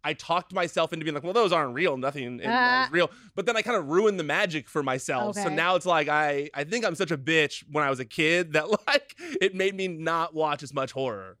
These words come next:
Speaker 2: Ugh, Les, you need to get back into it. It's, it's my absolute, like, I'm a psychopath who's in my house every night in the dark by myself, just watching horror movie on horror movie, like, on, yeah.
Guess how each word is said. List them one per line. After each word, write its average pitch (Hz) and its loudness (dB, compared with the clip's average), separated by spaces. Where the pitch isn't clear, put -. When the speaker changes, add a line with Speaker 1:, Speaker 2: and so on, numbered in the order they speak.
Speaker 2:
Ugh, 190 -8
Les, 180 -10
you 196 -8
need 214 -6
to 190 -10
get 175 -12
back 170 -10
into 170 -16
it. 165 -8
It's, - -14
it's - -18
my 208 -4
absolute, 190 -8
like, 185 -10
I'm 214 -4
a 208 -10
psychopath 190 -8
who's 185 -16
in 208 -6
my 214 -2
house 190 -8
every 202 -6
night 190 -8
in 196 -8
the 202 -6
dark 175 -8
by 180 -6
myself, 175 -12
just 196 -8
watching 196 -4
horror 202 -4
movie 190 -8
on 175 -14
horror 180 -10
movie, 165 -16
like, 165 -14
on, 165 -14
yeah. 185 -12